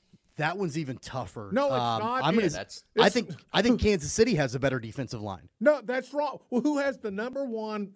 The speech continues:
Speaker 2: the number one defense, defensive line when it comes to rush, pushes, uh, you know, those
Speaker 3: I,
Speaker 2: kind of things. Uh,
Speaker 3: I'll, I'm gonna push back
Speaker 2: sacks
Speaker 3: on
Speaker 2: and
Speaker 3: that, Paul.
Speaker 2: Okay, yes,
Speaker 3: I'm gonna
Speaker 2: please.
Speaker 3: push back on that
Speaker 2: Please do.
Speaker 3: because Tommy just gave us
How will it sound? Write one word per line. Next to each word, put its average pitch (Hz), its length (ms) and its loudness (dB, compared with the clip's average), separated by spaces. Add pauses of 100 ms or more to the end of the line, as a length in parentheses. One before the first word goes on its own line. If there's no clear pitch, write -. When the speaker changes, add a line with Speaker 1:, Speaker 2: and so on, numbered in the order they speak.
Speaker 2:
the 165 200 -4
number 214 300 0
one 190 300 -6
defense, 127 640 -6 (300)
defensive 156 500 0
line 143 320 -2
when 139 100 0
it 127 100 -2
comes 139 280 -4
to 120 100 0
rush, 117 380 -2 (200)
pushes, 190 480 0 (220)
uh, 135 300 0
you 156 100 -2
know, 147 140 2
those 165 180 2
Speaker 3:
I, 139 120 2
Speaker 2:
kind 151 220 -2
of 123 100 -8
things. 131 340 -6 (200)
Uh, 131 220 2
Speaker 3:
I'll, 147 220 6
I'm 147 140 4
gonna 170 140 2
push 160 280 -2
back 233 100 8
Speaker 2:
sacks 143 240 6
Speaker 3:
on 139 120 2
Speaker 2:
and 143 60 0
Speaker 3:
that, 139 180 -4
Paul. 139 320 2
Speaker 2:
Okay, 139 340 2
yes, 123 180 0
Speaker 3:
I'm 131 80 0
gonna 139 140 2
Speaker 2:
please. 82 100 -10
Speaker 3:
push 139 200 -6
back 117 300 0
on 101 180 -4
that 98 100 -2
Speaker 2:
Please 156 200 0
do. 120 160 -4
Speaker 3:
because 107 640 -6 (640)
Tommy 135 340 -4
just 131 320 -8
gave 113 280 -4
us 120 240 -6